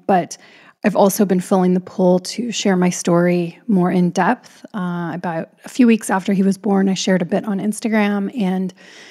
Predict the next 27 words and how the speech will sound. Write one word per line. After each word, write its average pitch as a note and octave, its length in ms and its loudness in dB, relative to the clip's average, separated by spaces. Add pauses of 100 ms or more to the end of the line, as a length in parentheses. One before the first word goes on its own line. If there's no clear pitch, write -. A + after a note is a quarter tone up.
(600)
knew B3 380 10
that A3 100 6
I G#3 80 6
needed G3 300 2
to A3+ 40 -6
give G3 200 0
myself F#3 400 -2
a G3 40 0
little G3 220 4
bit F#3+ 140 -2
more F3 160 -6
time F#3 640 -6
to - 180 -6
really F3+ 240 0
feel F#3+ 520 0
into F#3 540 0
the F3+ 140 0
experience F3+ 800 -4
and F3+ 160 -2
let - 240 -4
the F3+ 80 -4
<laughs> E3+ 180 -8
layers F3+ 460 2
of - 160 -12
everything F#3+ 420 0
that F#3 160 -6
happened, F#3+ 540 -6